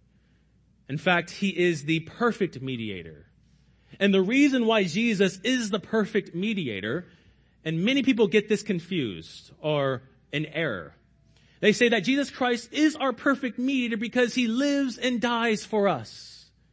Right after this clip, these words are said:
which is not bad. But the reason why Jesus Christ is our perfect mediator lies in not what he does first, but who he is.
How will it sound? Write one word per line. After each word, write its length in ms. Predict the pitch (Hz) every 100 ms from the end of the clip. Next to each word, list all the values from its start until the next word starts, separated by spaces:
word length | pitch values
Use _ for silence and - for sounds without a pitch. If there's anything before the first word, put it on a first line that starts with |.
| _ _ _ _ _ _ _ _ _ _
which 180 | 202 190
is 120 | 214
not 200 | 220 226
bad. 440 | 175 165 98 71 - _ _ _ _ _ _ _ _ _ _ _ -
But 100 | 202
the 80 |
reason 640 | 190 175 262 269 240 226 180
why 380 | 170 190 196 180
Jesus 380 | 170 180 180
Christ 440 | - - 170 160 -
is 320 | 202 220 202 -
our 220 | 165 165
perfect 520 | 160 - 196 185 180
mediator 640 | 156 156 165 147 139 131 123 _ _
lies 420 | 151 180 196 202
in 220 | 190 156 143
not 420 | 202 302 294 -
what 180 | 175 214
he 160 | 196 196
does 800 | 160 139 98 82 73 - - - _ _ _ _ _ _ _ _ _ _ _ _
first, 760 | _ 233 143 95 - - - _ _ _ _ _ _ _
but 100 | -
who 240 | - 202
he 140 | 170 135
is. 720 | 135 123 80 - - - -